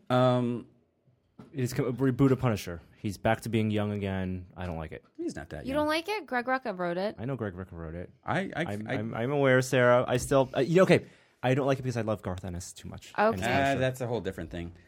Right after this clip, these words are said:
Speaker 2: And Punisher Max.
Speaker 1: Um,
Speaker 2: I know that was completely ruined because with, with Frankencastle.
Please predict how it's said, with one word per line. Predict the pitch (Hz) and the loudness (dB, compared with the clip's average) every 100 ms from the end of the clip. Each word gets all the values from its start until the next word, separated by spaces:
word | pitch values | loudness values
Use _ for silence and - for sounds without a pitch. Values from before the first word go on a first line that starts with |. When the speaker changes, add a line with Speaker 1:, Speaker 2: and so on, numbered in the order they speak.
| - | -12
Speaker 2:
And | 107 | -6
Punisher | 110 98 98 | -4 -6 -6
Max. | 90 98 | -6 -2
Speaker 1:
Um, | 110 | 2
Speaker 2:
I | 123 | 6
know | 139 147 147 147 - - _ | 10 12 12 8 0 -20 _
that | 113 | -2
was | 110 | -2
completely | - 101 147 | -2 0 2
ruined | 135 127 123 123 120 120 _ _ - | 2 0 0 -2 -6 -10 _ _ -16
because | 107 - 104 101 98 90 - _ _ _ _ _ _ _ _ 64 | -12 -6 -4 -2 -4 -6 -14 _ _ _ _ _ _ _ _ -20
with, | - - | -20 -16
with | - | -12
Frankencastle. | - 95 92 82 87 87 - 80 76 | -6 -6 -6 -8 -8 -8 -10 -12 -14